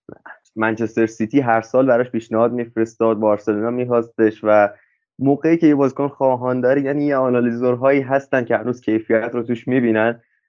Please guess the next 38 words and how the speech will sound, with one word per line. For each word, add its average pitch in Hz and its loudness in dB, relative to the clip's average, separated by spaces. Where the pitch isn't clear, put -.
و 104 2
الان 127 2
هم 139 0
که 123 -6
توی 123 -2
روزهای 120 0
خوبش 120 -2
با 117 2
اتلتیه 117 -2
ممکنه 135 -2
مقطعی 127 0
بشه، 95 -2
چون، 123 -2
اه، 101 0
مثلاً 120 -2
همون 131 -2
روزهای 120 -2
بعدش 131 0
هم 143 -2
اینجوری 131 -4
نبود 151 0
که 110 -6
فلیکس 117 0
موقعیت‌ها 117 0
رو 127 -2
گل 117 2
نکنه 113 -2
یا 107 -2
اینکه 113 -4
دروازه 110 0
خالی 110 -2
براش 110 2
بسازن، 110 -2
اه، 85 -10
از 104 -2
دستش 101 -2
بده. 85 0
مشکل 135 2